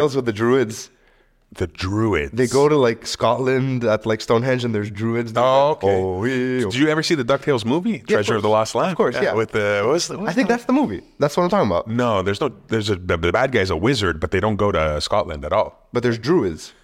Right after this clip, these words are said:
Speaker 2: Well, he is a, a wizard, but there's no Druids.
Speaker 1: No, these were specifically Druids.
Speaker 2: Yeah,
Speaker 1: That's
Speaker 2: yeah.
Speaker 1: something else. There's a bunch of them. I don't remember
Speaker 2: This
Speaker 1: them all.
Speaker 2: was, uh, yeah, they, they have a
Speaker 1: There's
Speaker 2: lamp
Speaker 1: also
Speaker 2: with a
Speaker 1: that other
Speaker 2: genie.
Speaker 1: thing they
Speaker 2: It's
Speaker 1: did.
Speaker 2: fucking Rip Torn doing the, the,
Speaker 1: DuckTales,
Speaker 2: the
Speaker 1: yeah.
Speaker 2: voice. Yeah, yeah. And not Rip
Speaker 1: DuckTales
Speaker 2: Torn,
Speaker 1: did that
Speaker 2: whatever.
Speaker 1: weird spin-off that they remade recently. The series, um,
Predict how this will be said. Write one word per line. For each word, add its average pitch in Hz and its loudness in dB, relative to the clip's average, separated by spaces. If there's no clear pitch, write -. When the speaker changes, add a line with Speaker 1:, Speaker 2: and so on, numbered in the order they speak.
Speaker 2:
Well, 87 -4
he 113 -2
is 120 2
a, 87 2
a 87 0
wizard, 92 0
but 82 -4
there's 87 -2
no 98 0
Druids. 95 -2
Speaker 1:
No, 117 4
these 127 -2
were 139 -2
specifically 117 -2
Druids. 95 -4
Speaker 2:
Yeah, 98 0
Speaker 1:
That's 90 0
Speaker 2:
yeah. 71 -6
Speaker 1:
something 104 2
else. 104 2
There's 131 2
a 175 0
bunch 104 -2
of 87 -8
them. 78 0
I - 2
don't 95 2
remember 92 0
Speaker 2:
This 95 -4
Speaker 1:
them 104 0
all. 98 2
Speaker 2:
was, 95 0
uh, 92 2
yeah, 117 2
they, 92 2
they 98 0
have 107 -2
a 104 2
Speaker 1:
There's 98 0
Speaker 2:
lamp 113 0
Speaker 1:
also 202 -4
Speaker 2:
with 185 0
a 135 2
Speaker 1:
that 120 2
other 180 0
Speaker 2:
genie. 190 -6
Speaker 1:
thing 104 -2
they 98 2
Speaker 2:
It's 92 -2
Speaker 1:
did. 95 2
Speaker 2:
fucking 104 -2
Rip 113 0
Torn 101 0
doing 95 0
the, 90 0
the, 87 4
Speaker 1:
DuckTales, 90 -2
Speaker 2:
the - -4
Speaker 1:
yeah. 139 2
Speaker 2:
voice. 92 -4
Yeah, 110 2
yeah. 82 0
And 113 0
not 131 -2
Rip - -4
Speaker 1:
DuckTales 175 2
Speaker 2:
Torn, 104 2
Speaker 1:
did - -4
that 156 0
Speaker 2:
whatever. 87 0
Speaker 1:
weird 139 -2
spin-off 123 0
that 107 -2
they 107 0
remade 113 0
recently. 95 -4
The 98 -6
series, 95 -2
um, 90 0